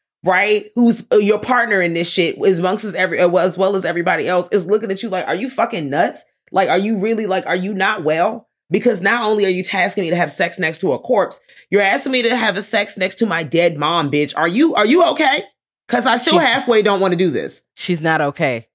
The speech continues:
Speaker 2: She's not okay. She's not okay. Some-, something's not right with her.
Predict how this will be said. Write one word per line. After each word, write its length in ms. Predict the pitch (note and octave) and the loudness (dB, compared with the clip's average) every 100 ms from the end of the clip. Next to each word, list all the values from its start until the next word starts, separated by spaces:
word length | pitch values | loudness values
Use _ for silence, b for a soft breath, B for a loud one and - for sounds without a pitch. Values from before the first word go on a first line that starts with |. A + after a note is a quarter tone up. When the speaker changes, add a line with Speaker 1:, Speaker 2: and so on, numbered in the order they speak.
| _ | _
Speaker 2:
She's 280 | - F#3 F#3 | -6 -2 0
not 260 | F#3+ F3 E3+ | 0 2 2
okay. 460 | E3+ E3 D#3 C3 - B B - | 0 0 0 -2 -8 B B -8
She's 240 | A#3 G#3 | -6 -4
not 180 | F3 E3 | -2 -2
okay. 460 | D#3+ D#3+ D#3+ C3+ C3 | -2 -4 -8 -6 -6
Some-, 360 | F#3 E3+ D#3 D3+ | -6 -6 -8 -10
something's 320 | E3 D3 D#3 | -10 -10 -10
not 180 | D3 B2+ | -8 -6
right 140 | C3+ | -6
with 100 | C3 | -6
her. 280 | D#3+ B2+ A#2+ | -6 -6 -8